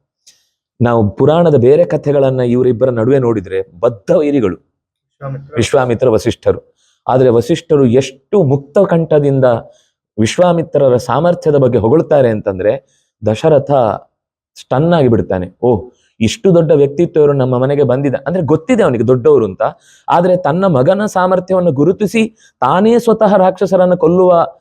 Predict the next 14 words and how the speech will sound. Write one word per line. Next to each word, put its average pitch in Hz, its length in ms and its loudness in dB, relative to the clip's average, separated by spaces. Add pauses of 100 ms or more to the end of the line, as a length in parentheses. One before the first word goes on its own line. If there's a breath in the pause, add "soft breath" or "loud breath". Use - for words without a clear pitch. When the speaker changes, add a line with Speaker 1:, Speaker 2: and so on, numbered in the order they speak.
(360)
Speaker 1:
ಅಧಿಕಾರ 175 480 2
ಅಥವಾ 160 240 0
ಸಾಮರ್ಥ್ಯ 165 460 -2
ಇದ್ದಾಗಲೂ 156 680 0 (400 soft breath)
ಒಂದು 170 560 0 (420)
ಜವಾಬ್ದಾರಿ 170 540 2
ಅಂತ 151 160 -4
ಇರುತ್ತಲ್ಲ 110 300 -2 (200)
ಒಬ್ಬೊಬ್ಬರಿಗೆ. 113 680 -2 (580)
"ನಾನು 156 380 0
ಜ್ಞಾನದ 156 420 2
ರಕ್ಷಣೆಗಿರುವವನು, 117 720 0 (760)
ಕ್ಷತ್ರಿಯನಾದವನು 202 1200 2 (380)
ನೋವಿನಿಂದ 196 720 2